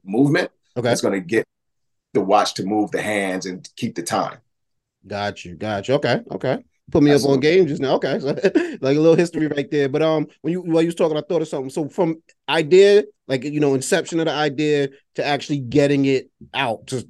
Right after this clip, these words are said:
Speaker 2: something that I can buy as a, as a customer, how long did that process take?
Speaker 1: Oh, man. I mean, you know, like I said, there was some, doing a bunch of research, there's some sleepless nights. I probably spent about,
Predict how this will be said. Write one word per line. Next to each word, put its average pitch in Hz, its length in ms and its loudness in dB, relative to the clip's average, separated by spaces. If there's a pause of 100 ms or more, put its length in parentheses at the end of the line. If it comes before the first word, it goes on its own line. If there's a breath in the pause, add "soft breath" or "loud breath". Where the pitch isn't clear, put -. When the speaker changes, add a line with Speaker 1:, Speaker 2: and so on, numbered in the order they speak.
(120)
Speaker 2:
something 139 300 2
that 127 120 4
I 127 140 2
can 127 140 -4
buy 117 260 -2
as 110 100 -8
a, 117 120 -6
as 117 140 -4
a 104 40 -12
customer, 117 500 -2 (180 loud breath)
how 135 100 6
long 151 180 6
did 139 80 2
that 147 140 2
process 117 380 -2
take? 104 220 -4 (840)
Speaker 1:
Oh, 113 260 6
man. 110 300 2
I - 60 2
mean, 107 300 -4 (100)
you 123 60 -8
know, 104 140 2
like 117 160 4
I 160 40 4
said, 156 300 4
there 143 100 2
was 143 120 -2
some, 110 240 -10
doing 135 180 2
a 131 40 0
bunch 143 220 -2
of 131 80 -6
research, 139 440 2
there's 123 160 -4
some 113 80 -14
sleepless 135 420 -4
nights. 131 260 -4
I - 100 2
probably 147 260 0
spent 139 280 -10
about, 110 380 -2